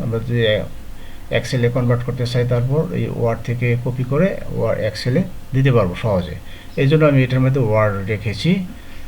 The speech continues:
যাতে ওই ডাটাগুলি পরবর্তী কাজে ইউজ করা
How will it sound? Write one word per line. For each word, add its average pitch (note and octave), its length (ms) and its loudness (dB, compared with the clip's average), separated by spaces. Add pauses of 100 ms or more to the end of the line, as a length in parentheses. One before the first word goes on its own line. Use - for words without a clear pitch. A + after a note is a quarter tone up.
(220)
যাতে A#2+ 520 2
ওই A2+ 300 -2
ডাটাগুলি A#2 540 0
পরবর্তী C#3+ 440 0
কাজে A#2 220 0
ইউজ A#2+ 240 0
করা F#2 260 -2